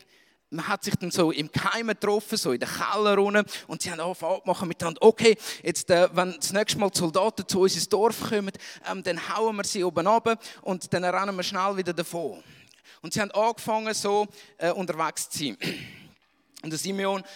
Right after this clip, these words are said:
ähm, ist so in dieser Gruppe dabei gewesen. Aber, was denkt ihr, so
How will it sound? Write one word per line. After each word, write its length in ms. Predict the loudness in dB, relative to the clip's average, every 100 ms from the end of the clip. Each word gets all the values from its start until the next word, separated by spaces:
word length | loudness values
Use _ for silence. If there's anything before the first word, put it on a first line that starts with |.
| -6
ähm, 200 | -2 -2
ist 140 | -2 0
so 160 | 0
in 80 | -2
dieser 180 | -4 -2
Gruppe 300 | -2 0 -2
dabei 300 | 0 0 0
gewesen. 420 | 0 -2 -4 -6 -12 -20 _ _ _ _ _ _ _ _ _ _ _ _ _ _ _ _ _
Aber, 480 | 2 4 4 2 0 -8 -20 _ -20 -20 -20 -20 _ -16
was 160 | -8
denkt 400 | -4 -4 -6 -4
ihr, 100 | -4
so 380 | -2 0 0